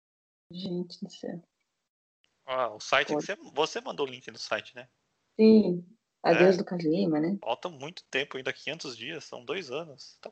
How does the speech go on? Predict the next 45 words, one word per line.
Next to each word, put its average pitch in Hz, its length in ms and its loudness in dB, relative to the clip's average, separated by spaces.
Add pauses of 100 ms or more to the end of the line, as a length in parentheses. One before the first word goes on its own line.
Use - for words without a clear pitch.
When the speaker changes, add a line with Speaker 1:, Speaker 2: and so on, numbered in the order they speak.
Speaker 2:
maluco. 113 380 -12 (580)
Speaker 1:
Contrato 196 480 4
até 202 160 6
o 202 40 6
fim 202 200 4
de 214 100 8
dois 208 180 10
mil 214 120 10
e - 20 6
vinte 208 200 4
e - 40 2
dois. 180 140 -2
Também 262 220 2
o 277 40 -2
Palmeiras 254 400 6
faz 262 200 4
uns 285 100 2
contratos, 214 520 2
assim, 202 260 2 (260)
longos, 185 880 8
né? 185 340 -4
Alguns 240 280 6
clubes, 196 280 4
na 185 80 2
verdade, 180 360 0
fazem 175 340 2
isso. - 180 -16 (460)
Aí - 200 4
fica 220 300 4
com 202 100 8
esse 202 140 6
elefante 196 440 4
branco, 208 480 4 (500)
tem 240 140 0
que 226 80 -6
ficar - 220 4
pagando, 226 440 6
o 349 40 -2
cara 254 240 6
não 247 180 4
produz 254 600 6
e 254 180 8
ainda 311 260 8
atrapalha, 262 540 6
né? 202 240 0